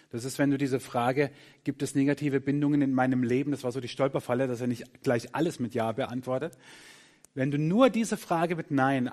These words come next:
alle anderen mit Ja beantwortet hast, dann kannst du mich hier ersetzen. <laughs> Dann setz ich mich hin und lerne von dir. Oder die Gemeinde lernt von dir. Und du steigst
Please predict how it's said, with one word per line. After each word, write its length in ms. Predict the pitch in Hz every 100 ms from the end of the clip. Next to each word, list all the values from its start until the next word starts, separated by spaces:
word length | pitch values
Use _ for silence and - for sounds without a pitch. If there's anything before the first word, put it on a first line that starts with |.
| -
alle 300 | 196 220 180
anderen 340 | 175 170 160
mit 140 | 147 127
Ja 380 | 120 127 165 160
beantwortet 640 | 147 117 120 120 120 -
hast, 360 | 135 - - - _ - - _ _ _
dann 300 | 143 170 196 - _ _ _ _ _ _ _ _ _ _ _ _ _ _ _ _ _ _ _ _ _ _ _ _ _ _ _ -
kannst 240 | 131 131
du 40 | 127
mich 140 | 120
hier 180 | 123 117
ersetzen. 520 | 107 123 117 - 107
<laughs> 60 | - 143 - _ _ _ _ _ _ _ -
Dann 160 | 127
setz 220 | 139 135
ich 200 | 156 160
mich 180 | 160 151
hin 200 | 160 151
und 200 | 127 120
lerne 280 | 117 120 123
von 160 | 120 110
dir. 200 | 101 95 _ _ _ _ _ _ - - - _
Oder 180 | - 139
die 100 | 135
Gemeinde 440 | 135 127 127 147 139
lernt 320 | 127 127 127
von 180 | 131 120
dir. 220 | 110 98 -
Und 140 | 139
du 60 | 127
steigst 480 | - 135 135 -